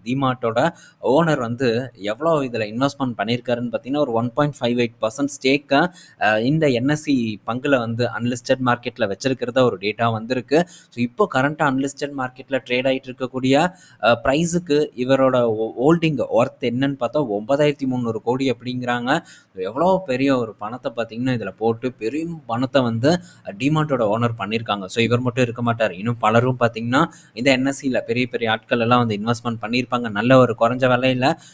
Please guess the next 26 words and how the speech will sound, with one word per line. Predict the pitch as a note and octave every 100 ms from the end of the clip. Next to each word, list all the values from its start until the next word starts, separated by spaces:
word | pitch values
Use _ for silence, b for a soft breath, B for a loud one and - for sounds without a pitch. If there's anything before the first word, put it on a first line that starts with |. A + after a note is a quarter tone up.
| B
இந்த | B2 D3
மாதிரியான | G3+ G3+ G3 F3+
செய்திகளை | C#3+ C#3+ C#3+ C#3
போட்டு | - A2+ B2+
போட்டு | A#2+ A#2+ A2+ A2+ A2 G#2+ G2+
ரீட்டைல் | D3+ E3+ D#3 B2+
இன்வெஸ்டர்ஸ் | B2+ B2+ C3 A2+ -
பார்த்தீங்கன்னா, | G#2 A2 B2+
இந்த | A#2 B2+ E3 B B
அன்லிஸ்டட் | - E3 F#3 F#3 F#3+ F3
மார்க்கெட்ல | D3 C#3 C#3+ C3+
இன்வெஸ்ட்மெண்ட் | A2+ B2 B2 B2+ A2+
பண்ணணும் | G2+ A#2 B2 B2 F#2
அப்படிங்கிற | G2 A#2 A#2 B2 E3+ B B
ஒரு | - C#3+
எண்ணத்துக்கு | C#3+ D3 D#3+ D3+ -
போறாங்க. | A2 G2+ F#2+
But | A2+
இவங்கெல்லாம் | C3 B2+ B2+ C3+ C3+
நேத்தோ | A#2+ B2 B2 - A#2+ B2+
இல்ல | B2 A2+
ஒரு | A2+
வருஷம் | B2 A#2+ - B2
முன்னாடியோ | A2+ B2+ B2+ B2+ B2+
இன்வெஸ்ட்மெண்ட் | A2 A#2+ B2 B2+ A#2+
பண்ண | A#2+ A#2+ C3+ F3